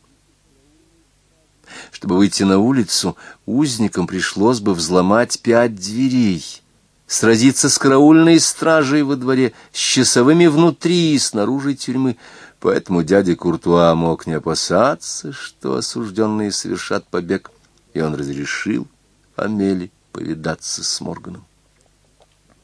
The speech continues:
Дядя Куртуа взял свечу и повёл Амели по коридору.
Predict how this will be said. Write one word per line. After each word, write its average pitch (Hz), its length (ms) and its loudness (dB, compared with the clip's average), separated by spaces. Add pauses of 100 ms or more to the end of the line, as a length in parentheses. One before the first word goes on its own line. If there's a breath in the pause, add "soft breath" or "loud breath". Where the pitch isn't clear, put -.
(2000)
Дядя 143 280 4
Куртуа 113 340 2
взял 113 260 4
свечу 226 600 0
и 147 100 4
повёл 120 380 2
Амели 110 280 0
по - 140 -12
коридору. 80 640 -4